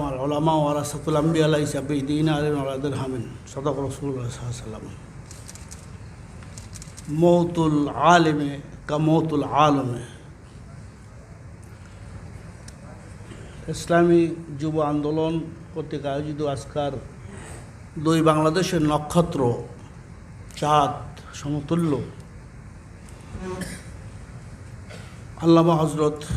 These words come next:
মরহুম পীর সাহেব চরমনাই ফজল করিম রহমতুল্লাহ আলাই এবং আল্লামা শাহ আহমদ শফি রাহিমাহুল্লাহ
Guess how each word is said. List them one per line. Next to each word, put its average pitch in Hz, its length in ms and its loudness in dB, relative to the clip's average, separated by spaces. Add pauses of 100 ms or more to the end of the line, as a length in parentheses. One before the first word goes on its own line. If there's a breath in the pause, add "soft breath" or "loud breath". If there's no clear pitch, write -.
(160)
মরহুম 151 580 0 (320)
পীর 165 120 2
সাহেব 151 340 0
চরমনাই 151 440 2
ফজল 160 240 0
করিম 156 240 0
রহমতুল্লাহ 160 540 2
আলাই 165 240 6
এবং - 1400 -8
আল্লামা 156 360 4
শাহ 165 520 4
আহমদ 147 280 0
শফি 151 460 0 (580)
রাহিমাহুল্লাহ 143 720 2